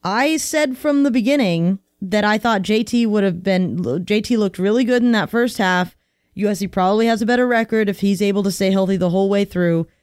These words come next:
uh, because U S C has a better record if you, if any U S C quarterback is able to stay healthy all the way through, um, he would have been fine. He would have been absolutely fine. But what we saw from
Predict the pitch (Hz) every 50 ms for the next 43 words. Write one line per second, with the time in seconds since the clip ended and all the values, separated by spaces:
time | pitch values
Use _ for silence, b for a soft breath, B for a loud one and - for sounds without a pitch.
0 | _ _ _ _ - - 180 180 180 196 - - 190 175 196 202 202 196 - 208
1 | 196 185 180 165 190 185 185 185 185 185 - 190 185 165 - 190 180 - - 165
2 | 190 202 233 254 240 226 214 202 190 - - 185 - 202 196 185 175 170 165 156
3 | 175 180 170 165 165 156 - - 180 175 170 165 - 165 160 156 165 160 151 156
4 | 156 - - - 156 151 147 139 135 - _ _ _ _ _ _ _ - 170 180
5 | 175 175 165 180 214 185 190 190 - 175 175 170 - 196 175 143 120 101 170 165
6 | 156 185 190 196 185 170 175 175 165 170 175 - - 185 175 170 175 - 160 135
7 | - 131 - - - _ _ _ _ _ - - 190 180 190 202 208 254 247 -
8 | 269 262 254 254 277 277 277 269 254